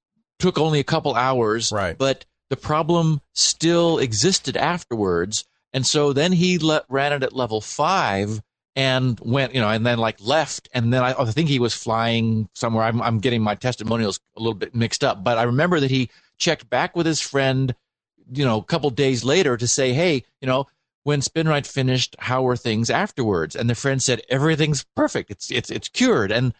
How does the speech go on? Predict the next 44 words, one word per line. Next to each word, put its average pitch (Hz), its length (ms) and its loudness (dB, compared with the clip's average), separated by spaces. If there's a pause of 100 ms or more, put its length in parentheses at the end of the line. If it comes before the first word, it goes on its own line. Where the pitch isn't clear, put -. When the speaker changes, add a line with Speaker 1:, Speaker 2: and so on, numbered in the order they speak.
(220)
Speaker 1:
I 143 120 0
meant 147 340 0
then, 156 420 2 (300)
but 135 100 -2
I - 20 2
got 135 200 0
sidetracked 127 680 -2
and, 113 240 2
you 123 60 2
know, 110 100 2
we 127 120 2
went, 117 240 0
we 123 140 2
went 120 200 2
off 113 240 0
on 107 100 -2
our, 101 260 0 (120)
on 113 80 -2
our 98 100 0
discussion. 110 580 0 (380)
I 123 100 -2
meant 160 220 0
then 151 200 2
to 127 80 0
sort 135 200 -2
of 123 140 -4 (160)
explain - 480 -2
a 135 60 2
little 170 320 2
bit 131 160 0
about 117 440 0
these 110 240 -4
levels, 117 520 -2
because 123 520 -2 (400)
the, 123 360 -2
the 120 100 -4
level 175 380 2
two 131 640 0 (360)
of 123 120 -2
SpinRite 120 640 0
is 135 160 0
a 123 80 2
read-only 165 880 2
pass, 80 640 -4